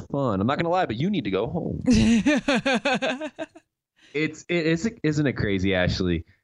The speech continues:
Speaker 1: that, uh, when you put yourself on television, you do start to see the tendencies and your nervous tics. I, mine was licking my lips. I licked my lips all the time.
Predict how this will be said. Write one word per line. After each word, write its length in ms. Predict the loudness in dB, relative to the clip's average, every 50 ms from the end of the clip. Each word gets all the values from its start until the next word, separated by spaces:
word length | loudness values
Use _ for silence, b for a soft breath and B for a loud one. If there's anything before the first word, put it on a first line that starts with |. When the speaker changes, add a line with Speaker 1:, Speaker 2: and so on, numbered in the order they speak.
| _ _ -2
Speaker 1:
that, 400 | 0 2 2 2 2 0 -2 -2 -2
uh, 240 | 0 2 2 2 0
when 120 | 0 0 -2
you 80 | 0
put 160 | 0 0 0 2
yourself 480 | 0 0 0 0 0 0 2 0 0
on 260 | 0 0 0 0 -2
television, 680 | -2 0 0 0 0 0 -2 -2 -2 0 0 0 0 0
you 220 | 0 0 0 0 0
do 340 | 0 0 0 2 2 2 2
start 340 | 0 0 -2 -2 -2 -2 -2
to 60 | -4
see 360 | -4 -4 -4 -2 -2 0 0
the 100 | -2 -2
tendencies 640 | -2 0 0 2 2 2 0 0 0 0 0 0 2
and 80 | 2 2
your 80 | 4
nervous 340 | 4 4 2 2 0 0 -2
tics. 540 | -2 0 0 0 -2 -4 -8 -10 -10 -8 -6 -4
I, 180 | -4 -2 -2 0
mine 240 | 0 0 2 2
was 100 | 2 2
licking 200 | 0 0 0 0
my 80 | 0 0
lips. 280 | 0 0 0 -2 -4 -4 -2
I 80 | -2
licked 260 | 0 0 -2 -2 -2 -2
my 140 | -2 0
lips 340 | 0 0 0 0 -2 -4 -6 -8 -4 -2
all 160 | 0 0 0
the 80 | -2
time. 280 | -4 -4 -4 -4 -6